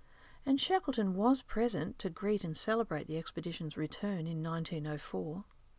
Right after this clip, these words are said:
I think Scott's expedition, while celebrated, was considered only a moderate success, really. They had gathered very valuable information, but he had failed to reach the pole, and those showy firsts were important to the public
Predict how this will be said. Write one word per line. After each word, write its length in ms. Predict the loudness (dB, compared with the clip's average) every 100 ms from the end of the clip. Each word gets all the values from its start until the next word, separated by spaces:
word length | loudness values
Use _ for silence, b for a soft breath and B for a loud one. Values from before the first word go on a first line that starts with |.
| -20 -20 -20 -2
I 60 | 0
think 260 | 0 -2
Scott's 520 | 0 2 2 2 -6 -2
expedition, 600 | -4 0 2 2 2 0
while 180 | 0 0
celebrated, 720 | 2 2 2 2 2 0 -4 -4
was 340 | 4 6 4
considered 500 | 2 0 4 4 4
only 320 | 2 0 0
a 60 | -2
moderate 580 | -2 -2 0 -2 -4 -6
success, 560 | -6 -4 -2 -2 -2
really. 420 | -2 -2 -2 -2 -6 B B 2
They 200 | 2 2
had 340 | 4 4 4
gathered 340 | 4 4 2 -2
very 560 | -8 2 4 6 4
valuable 500 | 0 -2 -4 -2 -2
information, 760 | -2 -4 -4 -4 -4 -4 -6 -8 B B
but 180 | 2
he 260 | 4 6 6
had 120 | 6
failed 460 | 2 0 0 0 -4
to 100 | -4
reach 360 | -2 -4 -6
the 80 | -10
pole, 580 | -10 -4 0 0 -2 -6 -16 b b b
and 200 | 0 2
those 240 | 2 2 0
showy 400 | 0 0 0 -2
firsts 680 | -4 -4 -2 -2 -6 -10 -10
were 280 | 0 4 6
important 440 | 4 2 0 0 -2
to 60 |
the 80 | -4
public 400 | -4 -4 -4 -6